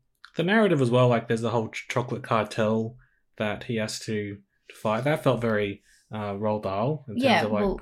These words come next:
Speaker 2: it is,
Speaker 1: Fantastic
Speaker 2: right?
Speaker 1: Mr. Fox
Speaker 2: Yeah,
Speaker 1: sort of.
Speaker 2: 'cause there's Slughorn and, and the other guy in the first Charlie movies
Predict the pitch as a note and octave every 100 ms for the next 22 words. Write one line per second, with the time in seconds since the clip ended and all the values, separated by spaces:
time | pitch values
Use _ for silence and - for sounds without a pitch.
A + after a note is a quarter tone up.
0 | - - B3+ F#3+ B2 - D#3 E3+ A#3 -
1 | A2+ - - - A3+ G#3 D#3 G#3+ G#3 F#3+
2 | G3 G3+ - G#3 G3 G3+ F#3 F3 E3+ E3
3 | - F3 E3+ E3+ E3 D#3+ D#3+ D#3+ D#3+ -
4 | E3+ E3 - - _ _ _ _ _ _
5 | _ _ - - D#3 D#3 D3+ D3 C#3+ F#3+
6 | G3+ G3